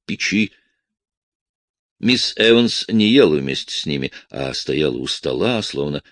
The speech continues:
официантка в ресторане, убирая тарелки в раковину, как только они пустели,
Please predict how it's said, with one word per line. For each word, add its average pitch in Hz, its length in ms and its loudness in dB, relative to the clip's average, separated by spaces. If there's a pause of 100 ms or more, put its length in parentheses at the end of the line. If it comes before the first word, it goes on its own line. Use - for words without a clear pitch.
официантка 78 760 -4
в 62 60 -10
ресторане, 120 560 -6 (220)
убирая 76 400 -2
тарелки 85 500 -4
в - 140 -10
раковину, 101 580 -4 (440)
как - 160 -16
только 78 280 -2
они 80 140 -4
пустели, - 760 -6